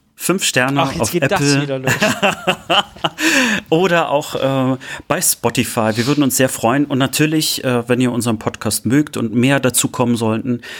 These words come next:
Speaker 1: dann schreibt doch vielleicht auch noch eine liebe kleine, nette Rezension, warum ihr uns denn mögt. Ich wär dankbar, Danny ist es ziemlich egal. <laughs>
Speaker 2: So, der Alex singt mir noch als König der Löwen vor, aber das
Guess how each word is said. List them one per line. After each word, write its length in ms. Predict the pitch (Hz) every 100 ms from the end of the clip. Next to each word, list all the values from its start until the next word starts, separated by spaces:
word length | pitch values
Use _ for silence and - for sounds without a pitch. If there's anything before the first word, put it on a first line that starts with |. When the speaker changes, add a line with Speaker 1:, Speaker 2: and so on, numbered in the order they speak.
| - -
Speaker 1:
dann 220 | 127 131
schreibt 300 | - 143 -
doch 60 |
vielleicht 300 | - 131 127
auch 120 | - 123
noch 160 | 117
eine 360 | 113 107 107 107 - _
liebe 220 | - 156 151
kleine, 400 | - 123 127 120
nette 280 | 120 131
Rezension, 640 | 117 110 113 101 95 101 120
warum 260 | 151 147 113
ihr 140 | 110
uns 240 | 107 101 -
denn 200 | 107 101
mögt. 420 | 92 90 - - _ _ _ - - -
Ich 180 | -
wär 80 | 127
dankbar, 560 | 113 107 107 117 113 107
Danny 180 | 117 113
ist 140 | 107 -
es 160 | 110
ziemlich 300 | - 87 90
egal. 400 | 104 101 73 90 - _ -
<laughs> 140 | 139 - 135 - 151 - - - - 170 - 254 254 175
Speaker 2:
So, 220 | - 120 - -
der 120 | 220
Alex 220 | 214 180
singt 140 | 156 143
mir 80 | 139
noch 180 | 127
als 160 | 135 -
König 260 | 143 139 -
der 120 | 127
Löwen 280 | 127 165 185
vor, 440 | - 156 147 170 - _ _ -
aber 220 | 135 120
das 260 | 113 -